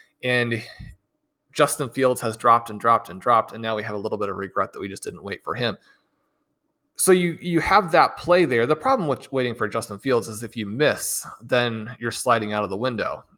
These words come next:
So there, there are pros and cons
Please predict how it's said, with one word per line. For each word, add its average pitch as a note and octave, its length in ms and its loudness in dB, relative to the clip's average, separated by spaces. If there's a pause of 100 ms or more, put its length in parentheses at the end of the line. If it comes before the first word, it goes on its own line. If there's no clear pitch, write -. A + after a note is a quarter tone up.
(100)
So A2+ 540 2 (880)
there, D3 240 2 (840)
there D3 220 6
are B2+ 80 8
pros F3 400 4
and C3 120 -6
cons C3 680 0